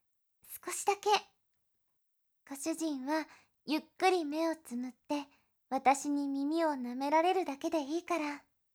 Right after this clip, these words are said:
体の力を抜いて楽にして。そう、スーッ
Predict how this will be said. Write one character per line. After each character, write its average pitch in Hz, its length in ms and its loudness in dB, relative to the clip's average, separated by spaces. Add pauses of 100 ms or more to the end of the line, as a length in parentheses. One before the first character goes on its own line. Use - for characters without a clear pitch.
(640)
体 269 360 0
の 269 160 0
力 285 480 -6
を 262 40 -6
抜 254 280 -4
い 269 40 -8
て 311 280 0 (400)
楽 311 300 4
に 330 140 0
し - 120 -12
て。 - 140 -12 (1200)
そ 269 260 -4
う、 - 60 -2 (720)
ス - 260 -12
ー 254 200 -6
ッ 247 60 -12